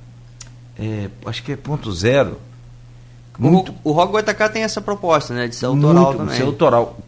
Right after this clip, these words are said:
Speaker 1: E os caras fizeram uma música, tem um doutor que fez a letra da música, um sensacional, uma música espetacular.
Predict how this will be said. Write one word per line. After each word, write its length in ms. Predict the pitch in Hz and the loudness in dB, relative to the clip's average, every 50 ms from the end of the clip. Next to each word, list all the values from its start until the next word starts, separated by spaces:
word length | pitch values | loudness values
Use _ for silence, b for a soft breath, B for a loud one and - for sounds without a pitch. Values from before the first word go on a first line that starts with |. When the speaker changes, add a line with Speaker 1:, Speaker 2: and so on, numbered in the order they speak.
| - 151 | -6 -2
Speaker 1:
E 120 | 160 165 | 0 0
os 120 | 160 135 - | 0 0 0
caras 300 | - 214 220 208 160 - | 0 0 0 0 -2 -4
fizeram 400 | - 131 113 117 165 175 175 160 | -6 -6 0 2 4 4 4 2
uma 180 | 131 117 101 | 0 -2 -2
música, 320 | 98 113 147 156 - - 135 | -2 -2 -2 -2 -4 -4 -8
tem 140 | - 180 185 | -6 -6 -4
um 160 | 196 190 175 | -2 -2 -2
doutor 520 | 151 147 120 - - - 147 165 180 170 175 | -2 -2 -4 -6 -2 4 6 6 6 6 4
que 60 | - | 0
fez 240 | - - 127 120 110 | -6 -6 -4 -4 -2
a 60 | 107 | -4
letra 300 | 98 110 127 139 131 98 | -2 -2 -4 -4 -6 -6
da 140 | 95 98 90 | -6 -6 -4
música, 320 | 95 110 139 139 - - | -4 -6 -8 -8 -8 -6
um 180 | 170 175 180 190 | -4 -4 -4 -4
sensacional, 680 | 180 190 208 196 - - 226 247 - - 196 170 170 170 | -4 -4 -4 -4 -4 -4 -4 -6 -4 -4 -4 -2 0 0
uma 60 | 160 147 | 0 -2
música 260 | 147 143 - - 175 | -4 -6 -8 -10 -10
espetacular. 320 | 170 - 185 185 175 156 | -10 -8 -6 -6 -6 -6